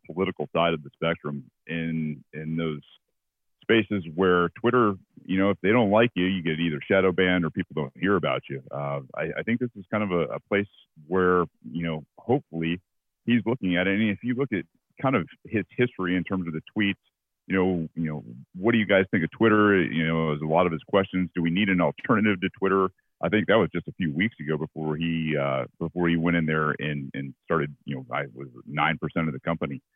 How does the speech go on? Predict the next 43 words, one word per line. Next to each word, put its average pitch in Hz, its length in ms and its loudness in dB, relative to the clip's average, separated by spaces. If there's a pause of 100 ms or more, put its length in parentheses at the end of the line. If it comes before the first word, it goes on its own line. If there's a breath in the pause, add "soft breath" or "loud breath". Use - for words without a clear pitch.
(300)
And, 101 320 4
uh, 92 320 4
I, 87 180 -2
you 87 460 -6
read 120 220 0
through 131 180 0
the 98 80 -4
responses, 78 720 0
and 76 100 -2
the 78 60 -2
responses 80 680 -2 (220)
are, 76 480 2 (240)
you 78 160 -4
know, 71 100 -8
very 139 220 4
much 107 200 2
in 76 100 -2
line 80 300 2
with, 65 120 -10 (120)
you 71 60 -12
know, 69 140 -6 (100)
"Yes, 85 240 0 (220)
please 107 240 4 (100)
buy 85 300 4 (100)
Twitter," 76 300 -2
from 76 100 -6
the 73 80 -4
general 85 300 -2
public 82 340 -2
and, 71 320 -6
you 73 120 -6
know, 67 260 -8
people 95 240 0
who 82 180 0
are 73 80 2
using 80 460 -2
Twitter 80 280 0
who 78 160 -2
are 73 100 0 (120)
fed 104 160 4
up, 87 160 4 (640)
uh, 76 260 2
with 82 200 0